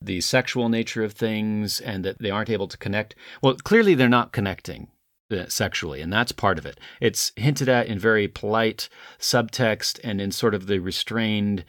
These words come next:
British way, and certainly, uh, the British way of the time period and, and the period in which this film is made as well.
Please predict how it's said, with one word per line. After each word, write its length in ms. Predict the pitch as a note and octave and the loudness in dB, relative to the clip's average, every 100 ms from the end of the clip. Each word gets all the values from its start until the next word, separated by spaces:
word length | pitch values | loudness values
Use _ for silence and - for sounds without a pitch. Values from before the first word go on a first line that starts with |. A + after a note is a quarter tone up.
| - - | -16 -18
British 420 | A#2 A2+ F#2+ F2 - | -2 0 0 -2 0
way, 360 | A2+ G#2+ G#2+ | 2 4 0
and 120 | G#2 F#2+ | -2 -2
certainly, 640 | - C3+ A2+ G#2 G2 - - | 2 2 2 0 -2 -4 -8
uh, 100 | A2+ - | -12 -12
the 320 | C#3 G2 G2+ | -16 -10 -4
British 360 | A#2 G2+ F#2 | 0 0 0
way 220 | A2 F#2+ F#2 | -2 -2 -2
of 200 | G#2+ F2+ | -4 -6
the 100 | E2+ | -8
time 360 | - A#2+ A2 | -4 0 0
period 540 | G#2+ A2+ G2+ G2+ G2 - | 0 0 0 0 0 -2
and, 400 | G#2 F2+ F2 E2+ - - _ _ | -8 -8 -6 -8 -10 -20 _ _
and 160 | B2 G2 | -2 -2
the 60 | |
period 280 | - A#2+ A2 | 0 2 2
in 60 | G2+ | 2
which 160 | G2+ | -2
this 160 | G2+ - | -2 -2
film 200 | A2+ G2 | 0 -2
is 100 | F2+ | -2
made 240 | F#2+ F2 | -6 -6
as 120 | D#2+ F#2 | -8 -6
well. 340 | G2 F#2+ F#2 | -4 -4 -8